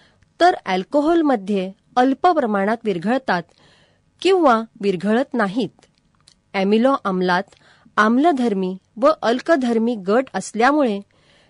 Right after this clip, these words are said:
ती उभयधर्मी संयुगे आहेत. सामान्य तापमानाला ॲमिनो आम्ले शुभ्र स्फटिक रूपात आढळतात. इतर कार्बनी संयुगांच्या मानाने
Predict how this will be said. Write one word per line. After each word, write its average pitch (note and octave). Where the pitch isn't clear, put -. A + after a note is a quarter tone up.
ती D#4+
उभयधर्मी A#3+
संयुगे G#3
आहेत. E3+
सामान्य C#4
तापमानाला A#3+
ॲमिनो C4
आम्ले G#3+
शुभ्र D4
स्फटिक B3
रूपात G#3
आढळतात. F#3+
इतर E4+
कार्बनी A#3+
संयुगांच्या A#3
मानाने G3+